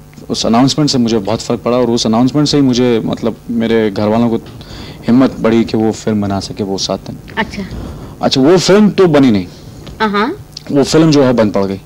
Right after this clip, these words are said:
Speaker 2: ओहो हो हो।
Speaker 1: वो film बंद पड़ गई और उसमें मुझे छोटा सा रोल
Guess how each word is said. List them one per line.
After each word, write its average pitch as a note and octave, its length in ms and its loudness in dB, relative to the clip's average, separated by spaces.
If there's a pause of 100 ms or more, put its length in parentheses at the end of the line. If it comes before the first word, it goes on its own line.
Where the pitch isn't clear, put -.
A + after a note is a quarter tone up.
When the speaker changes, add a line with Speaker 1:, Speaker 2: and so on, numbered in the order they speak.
(160)
Speaker 2:
ओहो A3+ 80 -2
हो G#3+ 140 0
हो। F#3 240 -8 (440)
Speaker 1:
वो B2+ 60 2
film E3 260 4
बंद D#3+ 160 4
पड़ D#3 120 4
गई E3 140 4
और E3 100 6
उसमें E3+ 240 4
मुझे E3+ 220 4
छोटा C#3+ 260 2
सा D3+ 80 4
रोल D3 380 4